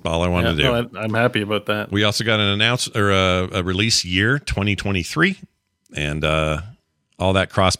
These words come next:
Speaker 1: oh, cross play as well, not just save. I should, I should have mentioned that. That seems obvious, but
Speaker 2: Yeah.
Speaker 1: cross play across everything. Um, Todd Ferguson, who used to be head of the Gears of War people, who's now at Blizzard in charge of all things Diablo four,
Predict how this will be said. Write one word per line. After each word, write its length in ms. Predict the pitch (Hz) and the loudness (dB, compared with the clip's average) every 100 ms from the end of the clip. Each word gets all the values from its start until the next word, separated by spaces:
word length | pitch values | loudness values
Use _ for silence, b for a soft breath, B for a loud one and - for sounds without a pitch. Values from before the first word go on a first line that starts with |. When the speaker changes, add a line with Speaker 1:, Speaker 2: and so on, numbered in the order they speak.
| - | 0
Speaker 1:
oh, 140 | 107 | -2
cross 280 | 82 139 113 | 0 0 0
play 280 | - 160 113 | 0 0 0
as 100 | 87 | 2
well, 160 | 104 82 | 0 0
not 140 | 87 | -2
just 160 | 90 - | -2 0
save. 280 | 76 76 | 0 -2
I 60 | 82 | -6
should, 320 | - 90 - | -6 -8 -8
I 40 | - | -8
should 160 | - | -4
have 80 | 80 | -2
mentioned 280 | 76 - 73 | -2 -2 -2
that. 200 | 71 - | -2 -2
That 140 | 85 - | -2 0
seems 240 | 76 69 | 0 0
obvious, 320 | 69 71 82 | 0 0 0
but 160 | - - | -2 -4
Speaker 2:
Yeah. 340 | 98 - - | -8 -16 -20
Speaker 1:
cross 260 | - 87 82 | 0 0 2
play 180 | - 85 | 0 0
across 320 | - 82 - | 2 0 2
everything. 420 | 76 73 82 92 B B B B B B B - | 0 -2 -2 -2 B B B B B B B -6
Um, 600 | 92 92 92 92 90 92 - | -2 0 0 0 -4 -6 -6
Todd 320 | - 143 135 | -2 0 -2
Ferguson, 680 | - 175 196 160 - 110 131 | -4 0 2 2 2 2 2
who 60 | |
used 200 | 120 117 | 2 -2
to 60 | 113 | 0
be 180 | 110 104 | 0 2
head 260 | 113 107 | 2 2
of 200 | 101 90 | 0 0
the 120 | 95 | -4
Gears 320 | 85 107 107 98 | -2 0 0 0
of 100 | 92 | 0
War 440 | 110 110 101 98 - | 2 2 2 -2 -2
people, 500 | 95 87 98 131 - - | -2 0 0 -2 -6 -2
who's 200 | 92 85 | -2 2
now 320 | 95 92 90 | 2 2 2
at 120 | 90 85 | -2 0
Blizzard 340 | 101 95 87 | 2 2 0
in 80 | 87 | 0
charge 280 | 98 92 85 | 2 2 2
of 80 | 90 | 2
all 160 | 90 | 2
things 280 | - 95 87 | 2 0 0
Diablo 420 | 87 85 85 82 | 0 0 0 -2
four, 520 | - 127 113 101 120 | -2 0 4 4 2